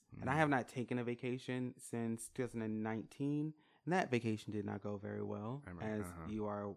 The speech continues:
Speaker 1: aware of.
Speaker 2: Uh-huh.
Speaker 1: And before that, I hadn't taken one in Lord knows how long.
Speaker 2: Yeah.
Speaker 1: And I desperately need one. The reasons
Speaker 2: <clears throat>
Speaker 1: why we did not record last week.
Speaker 2: Uh-huh.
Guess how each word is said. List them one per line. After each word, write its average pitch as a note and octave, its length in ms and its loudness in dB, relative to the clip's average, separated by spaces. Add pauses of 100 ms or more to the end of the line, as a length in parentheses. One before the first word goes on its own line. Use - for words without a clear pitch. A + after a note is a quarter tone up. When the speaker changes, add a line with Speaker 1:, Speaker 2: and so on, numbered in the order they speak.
(100)
Speaker 1:
aware G#2 380 -4
of. A2 180 -2
Speaker 2:
Uh-huh. E2 180 -12 (480)
Speaker 1:
And A2+ 540 2
before C#3+ 380 2
that, D3 400 -2
I A#2+ 80 0
hadn't A2+ 300 -2
taken G#2+ 360 -4
one G#2+ 400 -4
in G#2 480 -8 (640)
Lord A2+ 320 2
knows G#2+ 300 -2
how G#2+ 260 -10
long. G#2+ 320 -10 (160)
Speaker 2:
Yeah. G2 80 -12 (300)
Speaker 1:
And A2+ 160 2
I A#2 100 2
desperately G#2+ 600 -2
need G#2 260 -8
one. - 280 -12 (260)
The A2 100 -4
reasons G#2+ 400 -2
Speaker 2:
<clears throat> - 20 -6
Speaker 1:
why - 300 0 (100)
we A2 120 -4
did G#2+ 120 -4
not - 140 -12
record G2+ 400 -10 (220)
last G#2+ 400 -8
week. - 260 -14
Speaker 2:
Uh-huh. G#2 300 -8